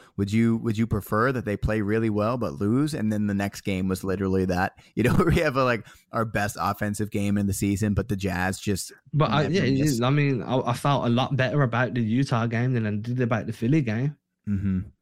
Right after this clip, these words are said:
Speaker 2: You know
Speaker 1: Yeah,
Speaker 2: what I
Speaker 1: no,
Speaker 2: mean?
Speaker 1: I mean, the, the Utah game was insane, dude. Like, every, <laughs> every single shot that, I mean, Mike Conley was seven for seven from three. Like, what?
Speaker 2: Yeah.
Speaker 1: When does that happen?
Speaker 2: He's
Speaker 1: That was
Speaker 2: so,
Speaker 1: just
Speaker 2: like,
Speaker 1: wild, dude.
Speaker 2: and then Donovan Mitchell just took over.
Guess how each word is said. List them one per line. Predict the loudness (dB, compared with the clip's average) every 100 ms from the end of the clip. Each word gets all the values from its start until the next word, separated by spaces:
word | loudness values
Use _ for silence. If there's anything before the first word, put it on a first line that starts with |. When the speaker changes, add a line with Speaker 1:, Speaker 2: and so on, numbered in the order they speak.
| _
Speaker 2:
You | 0 2
know | 4
Speaker 1:
Yeah, |
Speaker 2:
what | 4
I |
Speaker 1:
no, | 4 2
Speaker 2:
mean? |
Speaker 1:
I | 2
mean, | 0 -2
the, | -6
the | -2
Utah | 0 0 0
game | 0 0
was | 0
insane, | -2 -4 -6 -8 -8
dude. | -10 -6
Like, | -4 -4
every, | 2 2 2 -6 -10
<laughs> | -14 -8
every | -4 0 0
single | 0 -4 -2 -2
shot | -2 -2 -2
that, | -4
I | -2
mean, | 0
Mike | 0 -2
Conley | -2 0 0
was | 0 -2
seven | -4 -4 -2 -2
for | 0 -4
seven | -2 -2 0 -2 -4 _ _ _
from | -4 -2
three. | 0 0 0 -2 -6 _ _ _ _ _ -8
Like, | -6
what? | -2 0 0 2
Speaker 2:
Yeah. | 2
Speaker 1:
When | 4
does | 2 0
that | 0 0
happen? | 0 -2 -6 -14 -16 _ _ _ _
Speaker 2:
He's | -6 -4
Speaker 1:
That | 0 2
was |
Speaker 2:
so, | 4
Speaker 1:
just | 2
Speaker 2:
like, | 2 0 0
Speaker 1:
wild, | 0 -4 -10
dude. | -14 -8
Speaker 2:
and | 0 2
then | 4 2
Donovan | 0 0 0 0
Mitchell | 0 -2 -4
just | -4 -6
took | -4 -4
over. | -2 -2 -4